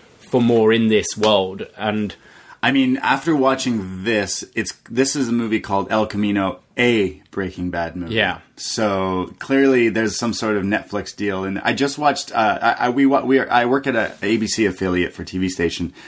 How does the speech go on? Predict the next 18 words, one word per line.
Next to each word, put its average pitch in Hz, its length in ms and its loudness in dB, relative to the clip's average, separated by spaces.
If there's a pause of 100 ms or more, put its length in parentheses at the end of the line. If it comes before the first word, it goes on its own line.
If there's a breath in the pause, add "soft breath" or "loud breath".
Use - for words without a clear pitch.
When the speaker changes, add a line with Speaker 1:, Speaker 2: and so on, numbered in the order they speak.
(140 loud breath)
Speaker 2:
I - 40 -4
watch 110 160 4
a 117 60 0
lot 104 120 6
of 87 60 -2
Jimmy 92 200 2
Kimmel 80 260 -4
at 113 80 6
Speaker 1:
Mm. 95 40 2
Speaker 2:
work. 71 220 -6 (300 loud breath)
They 104 80 2
had 117 160 0
Aaron 110 240 0
Paul 92 220 0
on 87 180 -2
to 87 120 -16
promote 92 340 -6
this. 85 240 -8